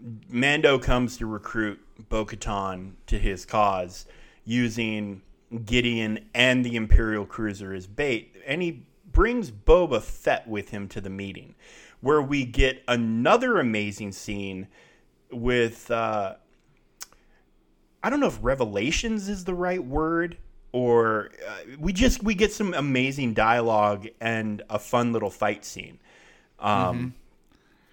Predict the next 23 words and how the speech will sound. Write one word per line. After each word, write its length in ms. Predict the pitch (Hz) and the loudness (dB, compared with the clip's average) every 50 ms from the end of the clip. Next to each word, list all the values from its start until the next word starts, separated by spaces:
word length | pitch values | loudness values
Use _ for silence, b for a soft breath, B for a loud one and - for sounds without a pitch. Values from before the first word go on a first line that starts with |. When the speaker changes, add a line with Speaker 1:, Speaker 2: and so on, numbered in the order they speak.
| b b b b b b b b b _ _ _ _ _ _ _ _ _ - | b b b b b b b b b _ _ _ _ _ _ _ _ _ -18
Speaker 2:
Uh, 80 | - 80 78 | -16 -16 -12
yeah, 220 | 92 156 151 160 151 | -6 -2 0 0 0
I 60 | 143 | 0
can't 260 | 139 - 190 202 202 | -2 -4 -4 -6 -4
say 140 | - - 202 | -4 -4 -6
re-, 160 | 180 160 139 143 | -4 -6 -8 -6
though 180 | 143 147 139 139 | -4 -4 -4 -4
y-, 180 | 139 135 135 | -4 -6 -6
there 140 | 131 135 135 | -4 -4 -4
was 160 | 131 127 - | -4 -6 -8
huge 260 | - - 143 135 127 - | -8 -8 -8 -8 -6 -6
revelations. 680 | 131 123 117 117 113 107 104 107 113 107 - 117 107 117 | -4 -4 -4 -4 -6 -4 -4 -4 -4 -6 -8 -10 -6 -4
Obviously, 840 | 113 110 113 110 117 113 107 - - 113 113 110 110 110 110 110 98 - 107 | -4 -4 -2 -2 -4 -4 -4 -4 -4 -4 -4 -4 -4 -4 -6 -8 -8 -6 -4
uh, 320 | 107 110 107 104 104 104 101 | -2 -2 0 0 -2 -4 -4
they 180 | 101 117 131 139 | -2 -2 0 0
don't 200 | 143 135 131 123 | 0 -4 -6 -6
like 220 | 117 120 117 110 | -4 -4 -4 -4
the 80 | - 104 | -8 -8
fact 360 | - 120 110 107 107 98 - | -4 -2 0 0 0 -2 -4
that 140 | 110 98 92 | -10 -8 -6
Boba's 360 | 110 107 104 101 107 101 104 | -4 -4 -4 -4 -6 -6 -6
in 140 | 104 101 107 | -8 -8 -6
Man-, 340 | 107 104 104 107 107 107 | -6 -6 -6 -6 -8 -10